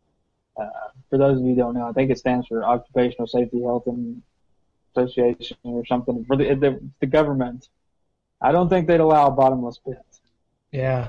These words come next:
Speaker 2: probably
Speaker 1: That would be
Speaker 2: not.
Speaker 1: considered a hazard.
Speaker 2: Do you think they would have
Speaker 1: Yeah.
Speaker 2: allowed 'em back in the eighties, maybe?
Speaker 1: Uh, when did osha? I guess osha was around back then. It probably would have been, it probably would have been frowned upon.
Speaker 2: <laughs> Yeah.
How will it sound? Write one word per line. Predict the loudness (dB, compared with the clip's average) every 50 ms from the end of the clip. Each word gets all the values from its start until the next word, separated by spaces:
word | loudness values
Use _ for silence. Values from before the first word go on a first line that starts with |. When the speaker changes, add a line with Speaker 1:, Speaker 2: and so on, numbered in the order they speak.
| -10 _ -4
Speaker 2:
probably | 0 2 4 4 6 4
Speaker 1:
That | 4 4
would | 2 2
be | 0
Speaker 2:
not. | 0 0 -2
Speaker 1:
considered | -4 -2 0 0 2 2
a | 2
hazard. | 0 2 2 2 2 0 -2 -6 -8 -4 0
Speaker 2:
Do | 0
you | 2
think | 4 4 2 4
they | 4 4
would | 4 6 4
have | 4 2 0
Speaker 1:
Yeah. | 0
Speaker 2:
allowed | 2 2 2 2 2
'em | 0 0 0
back | 0 -2 -2 -2
in | -6 -6
the | -6
eighties, | -4 -6 -6 -6 -8 -10 -10 -8
maybe? | -8 -8 -6 -8 -8 -10 _ _ _ _ _ _ _ _ _ -20 -20 -20 -20 -20 -20 -12 -6 -2
Speaker 1:
Uh, | 0 2 2 2 2 2 2 2 2 2 2 2
when | 2 4 4 4 4
did | 6 6
osha? | 6 4 4 2 2 0 2 2
I | 2 2
guess | 2 0 2
osha | 2 2 2 2 0 -2
was | -2 0 0 -2 -2 -2
around | -2 0 0 0 0 0 0
back | -2 -2 -2 -2
then. | 0 0 0 0 -2 -4
It | -4 0
probably | 2 2 2 2
would | 2 0 0
have | 0 0
been, | 0 0 0 0 -2 -4 -8 -14 _ _ _ 0
it | 0 0 2 4
probably | 4 6 6 6 6 6
would | 6 4
have | 4 2
been | 2 0 0
frowned | 0 0 2 2 2 0
upon. | -2 -4 -6 -10 -10 -14 -20 -20
Speaker 2:
<laughs> | _ _ _ _ _ _ _ 2
Yeah. | 2 2 2 2 0 -2 -4